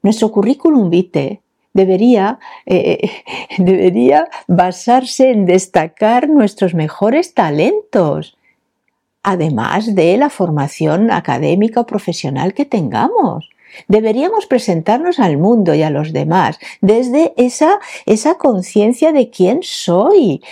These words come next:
que no significa vanidad. No estoy hablando de vanidad ni de ego, no estoy hablando de nada de eso. ¿Por qué?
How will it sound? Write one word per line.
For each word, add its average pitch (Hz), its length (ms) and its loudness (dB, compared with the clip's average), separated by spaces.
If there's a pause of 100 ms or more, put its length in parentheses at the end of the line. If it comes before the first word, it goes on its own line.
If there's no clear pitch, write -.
(140)
que 214 120 0
no 277 200 -2
significa 269 920 0
vanidad. 180 760 0
No 220 100 0
estoy 359 220 0
hablando 220 440 4
de 180 140 2
vanidad 175 680 0
ni 202 300 4
de 175 360 4
ego, 165 420 2 (400)
no 254 80 2
estoy 370 360 2
hablando 185 420 2
de 175 160 0
nada 180 280 2
de 170 160 2
eso. 170 420 -4 (180)
¿Por - 240 -2
qué? 185 340 0